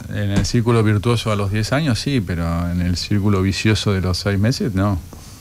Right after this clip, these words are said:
Te genera pura inflación, hasta que la obra pública te aumentó la, la productividad.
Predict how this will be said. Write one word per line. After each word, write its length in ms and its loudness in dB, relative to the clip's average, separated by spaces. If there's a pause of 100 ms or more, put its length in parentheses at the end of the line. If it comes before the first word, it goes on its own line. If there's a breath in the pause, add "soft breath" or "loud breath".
Te 80 -8
genera 380 2
pura 200 0
inflación, 540 0
hasta 240 -8
que 360 -6
la 140 -6
obra 220 2
pública 340 0
te 100 0
aumentó 400 2
la, 400 2
la 120 2
productividad. 640 2